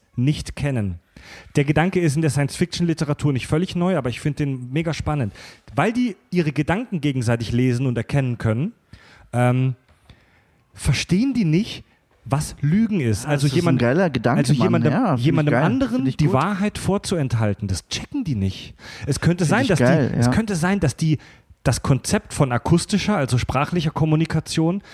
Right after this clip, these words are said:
Speaker 1: es könnte sogar sein, dass die das Konzept von Zeichen, also dass du jemandem per
Speaker 2: Schrift.
Speaker 1: Schrift, es könnte sein, dass das Konzept bei denen vor Mil-, Tausenden, Millionen Jahren,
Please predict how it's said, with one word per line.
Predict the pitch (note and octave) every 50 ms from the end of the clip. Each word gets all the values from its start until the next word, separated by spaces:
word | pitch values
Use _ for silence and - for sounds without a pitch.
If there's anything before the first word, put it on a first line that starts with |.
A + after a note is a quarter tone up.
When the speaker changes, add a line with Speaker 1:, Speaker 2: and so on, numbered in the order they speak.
| - - - -
Speaker 1:
es | - C#3 -
könnte | - G#3 A3 A3 G3+
sogar | F3 F3 D#3+ D#3 C#3+
sein, | C3+ A#2 E3 F3+ F#3+ D#3+
dass | C#3 B2+ A2
die | - C#3+
das | C#3 A#2+ -
Konzept | - - B2+ A#2+ - - - F3 - - -
von | - C#3 B2+ B2 A#2 - - - _ _ _ _ _ _ _ _
Zeichen, | - - D#3+ F#3+ A3+ B3+ - - D#3 B2 F#2+ E2+ - - _ _ _ _ _ _ _ _ -
also | C3+ A#2+ B2+
dass | A#2 D#3 D3 -
du | -
jemandem | F3 D3 C#3+ E3 E3 D3+ D3 D3 C#3+ C#3 B2+
per | - A#2 B2+
Speaker 2:
Schrift. | B2 C#3+ D#3+ E3+ - - - - - - _ _ _ -
Speaker 1:
Schrift, | - - - C#4+ D4 - - - - - - - - -
es | C#3+ - -
könnte | - A3 A#3 G#3 F#3
sein, | D3 E3+ F#3 G#3
dass | G3 E3 B2 -
das | - F#3 F#3+ -
Konzept | - - G3 F3+ - - - G3 - - - - - -
bei | D#3 C#3+
denen | B2+ D3+ D#3+ E3 E3 E3+ F3 - - -
vor | - - - D#3+ D3+
Mil-, | D3+ D3 C3+ C#3 C#3 - _ -
Tausenden, | - D3 G#3 B3+ C#4 G#3+ A3+ F#3+ G3+ G3+ G#3 - D3
Millionen | D#3+ E3 D#3+ D3 C3+ E3+ G3+ A#3 A#3 A3 G3 D#3+
Jahren, | C#3+ C#3 C3 D3 D#3+ D#3 F3+ G3 F#3+